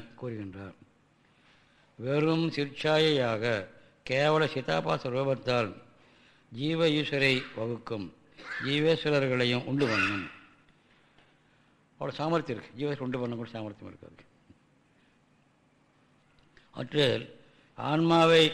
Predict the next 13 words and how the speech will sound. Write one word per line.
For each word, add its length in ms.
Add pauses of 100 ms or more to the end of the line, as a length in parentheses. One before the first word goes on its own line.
(120)
அந்நியமாக 680 (180)
செய்யின் 440 (1200)
கூடஸ்த 680
தன்மைக்கு 600 (440)
ஆணியாம் 540 (120)
என்னும் 320
சங்கை 280
கூறுகின்றார். 680 (2000)
கூடஸ்தனை 680
சாராது 640 (260)
நிர்விகார 680 (280)
தன்மையை 580
கடுக்காமல் 680